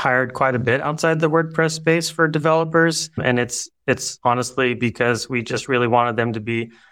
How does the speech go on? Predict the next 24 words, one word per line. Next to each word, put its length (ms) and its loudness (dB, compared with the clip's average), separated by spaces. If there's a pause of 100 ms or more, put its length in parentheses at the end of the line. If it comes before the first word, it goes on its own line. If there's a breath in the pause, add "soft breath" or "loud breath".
(120 loud breath)
really 440 2
excellent 460 0
at 160 -6
P 120 -4
H 260 -4
P 320 -2
or 340 2
really 380 2
excellent 480 0
at, 200 -2
and 380 0 (480)
accidentally 920 -2 (200)
also 440 2
be 120 -2
able 140 4
to 80 -4
figure 320 0
out 140 0
WordPress, 680 -2
you 120 0
know? 280 2
I 120 -2
think 200 0
it's 400 -4